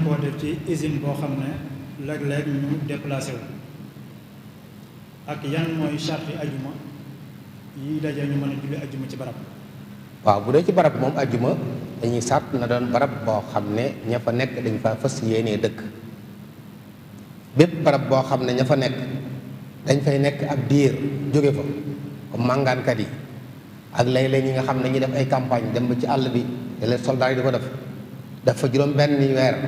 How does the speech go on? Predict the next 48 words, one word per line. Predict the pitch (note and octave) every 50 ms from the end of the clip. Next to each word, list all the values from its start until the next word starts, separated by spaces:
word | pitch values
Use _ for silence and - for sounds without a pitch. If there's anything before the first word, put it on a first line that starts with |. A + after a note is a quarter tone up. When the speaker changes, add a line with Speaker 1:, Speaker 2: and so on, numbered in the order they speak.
| - - - - - - - - - - - - - -
Speaker 2:
def | C3+ A#2+
fa | - D3+
seeni | C3 - C#3+ C3+ C3 -
camp, | - B2+ A2 - - C3+ -
foofa | - A#2+ B2 A#2 -
kenn | - C#3+
du | C#3 C3
fa | A#2+ A#2+
julli | A#2+ A2+
àjjuma, | G#2+ G2+ G2 - - - - - - - - - - -
ndax | C#3 C#3 C3+ C3
yéene | B2+ C3 C#3+ D#3+ D#3+ D#3 D#3+
wuñ | D3+ D3 -
fa | - B2+
dëkk. | A2+ G#2+ - - - - - - - - - - - - - - - - - - - - - - - - - - - -
Bi | C#3+ D3
ci | F3
des | D#3+ D#3+ D#3+ F#3+
it, | E3+ C#3 D3
nit | D#3 F#3 F3+ - -
na | D#3+ D#3+ E3+
doon | F#3+ F3+ -
dëkk | F#3+ F3+ - F3+ D#3
boo | E3 D#3+ D#3+
xam | E3 D#3 D3+
ne | D3 D3
mat | D3 D3+ F3+ E3+ E3+
na | D#3+ D3+ C#3
ab | C3 -
dëkk, | B2 A2 - - - - - - - - - - - - - - - - - -
nga | A#2+
xam | C3+ D3
ne | C#3+ D3 D#3
lu, | E3+ -
lu | - E3+ F#3+
doon | G#3 G#3 F#3+
xew | - G#3 G3+ G3+
ci | F#3+
dëkk | F3 F#3+ - C3+
ba, | C3+ - - - - - - - - - - - -
ñoom | C3 D3+ E3 F3+ F3+ F3+ F3 - - - C3
danañ | D3 D#3 E3 E3 D#3+
mën | D#3+ D#3
a | D3+
jóg | D3 D#3 C3+
jàmmar | C3 C#3 C3+ C3+ B2+ A#2+
ak | A#2+ A2+
moom. | G#2 G2+ -